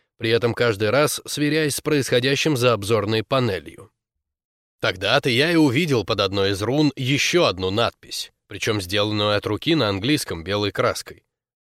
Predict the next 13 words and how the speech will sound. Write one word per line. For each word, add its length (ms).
«Пробуждённые 800
здесь 380
были». 460
Надпись 340
была 280
грубой, 400
но 180
разборчивой, 720
и 100
я 120
невольно 360
вспомнил, 480
что 480